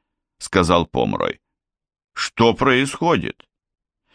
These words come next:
Когда Каттер рассказал товарищам всё, они спорили до тех пор, пока на них не начали оглядываться. «Кто-то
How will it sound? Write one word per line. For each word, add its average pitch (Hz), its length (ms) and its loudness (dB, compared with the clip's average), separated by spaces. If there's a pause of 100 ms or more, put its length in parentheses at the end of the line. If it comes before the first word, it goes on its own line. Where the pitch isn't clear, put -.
(220)
Когда 98 360 2
Каттер 135 460 0
рассказал 101 640 2
товарищам 82 800 2
всё, 98 440 0 (800)
они 95 260 4
спорили 127 600 0
до 101 140 2
тех 135 280 -2
пор, 123 160 0
пока 101 300 0
на 90 120 4
них 101 200 2
не 85 140 2
начали 87 420 2
оглядываться. 50 800 -4 (920)
«Кто-то 123 800 0